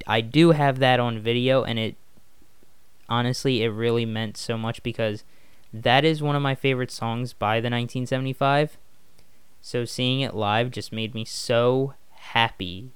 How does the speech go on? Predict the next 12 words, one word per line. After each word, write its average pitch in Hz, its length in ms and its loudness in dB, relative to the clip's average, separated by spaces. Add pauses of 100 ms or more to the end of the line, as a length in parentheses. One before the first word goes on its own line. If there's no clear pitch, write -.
(140)
that 104 260 0
night. 98 320 -10 (420)
Like, 110 140 -6
it, 107 140 -4 (240)
it 120 160 -4 (160)
really 127 440 0
just 113 300 -10
made 117 460 -2 (1500)
my 117 180 0
entire 110 480 0
night, 110 400 -6
just - 220 -4